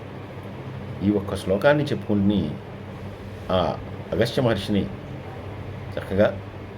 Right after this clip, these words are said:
ప్రార్థించడం ద్వారా అగస్త్య మహర్షి యొక్క అనుగ్రహాన్ని, అంటే సకల దేవతల చేత పూజింపబడేటటువంటి అగస్త్య మహర్షి యొక్క అనుగ్రహాన్ని మనం పొందవచ్చు.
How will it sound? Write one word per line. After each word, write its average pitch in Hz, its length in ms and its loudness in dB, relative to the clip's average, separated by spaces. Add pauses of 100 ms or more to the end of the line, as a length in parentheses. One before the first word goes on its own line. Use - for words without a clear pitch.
(300)
ప్రార్థించడం 107 640 4
ద్వారా 85 300 4 (1900)
అగస్త్య 143 340 6
మహర్షి 143 340 6
యొక్క 110 140 2
అనుగ్రహాన్ని, 98 460 6
అంటే 110 160 4
సకల 123 500 8
దేవతల 135 640 8 (100)
చేత 139 140 6 (220)
పూజింపబడేటటువంటి 127 760 6
అగస్త్య 120 320 6
మహర్షి 110 260 4
యొక్క 98 140 2
అనుగ్రహాన్ని 95 500 4
మనం 110 160 4
పొందవచ్చు. 76 600 -2